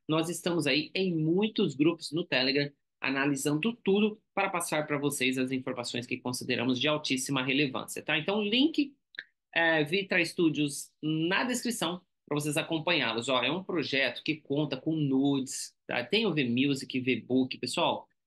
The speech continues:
tem muitas vertentes e funcionalidades neste projeto. Tem nodes de mineração, é fantástico. Os desenvolvedores são públicos, o supply é mega reduzido, tá? Um supply pequeno, se tratando de um token, ok?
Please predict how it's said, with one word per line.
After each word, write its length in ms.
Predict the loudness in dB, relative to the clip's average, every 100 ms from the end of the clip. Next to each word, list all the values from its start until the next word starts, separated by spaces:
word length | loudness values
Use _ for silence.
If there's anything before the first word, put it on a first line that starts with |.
| _
tem 220 | 0 0 0
muitas 640 | 2 2 0 0 0 0
vertentes 1000 | -2 0 2 0 -2 0 2 2 0 -6 -2
e 180 | 0 0
funcionalidades 1000 | -2 -6 -4 -2 -2 -2 -2 -2 -2 -4 -4
neste 500 | 2 4 2 -2 -6
projeto. 480 | -4 -2 -2 -4 -4
Tem 200 | 0 2
nodes 340 | 2 0 -2
de 80 | -2
mineração, 800 | 0 0 -2 -2 -6 -4 -4 -4 -10 _ _
é 140 | -2 -2
fantástico. 880 | -4 -2 0 0 -2 0 0 -2 -4
Os 80 |
desenvolvedores 640 | 0 0 2 2 2 0 -2
são 280 | -4 -4
públicos, 480 | -2 -2 -2 0 -2
o 60 | -2
supply 460 | -2 0 2 2
é 20 | 2
mega 480 | 4 4 2 2
reduzido, 640 | 0 0 -2 -2 0 -2 -2
tá? 100 | -2
Um 100 | -2
supply 340 | -2 -2 0
pequeno, 500 | 0 -4 -2 -2 -2 -8 _ _ -8
se 200 | -2 0
tratando 500 | 0 -2 0 0 0
de 100 | 0
um 80 |
token, 440 | 0 -2 -2 -2 -4
ok? 360 | 0 0 0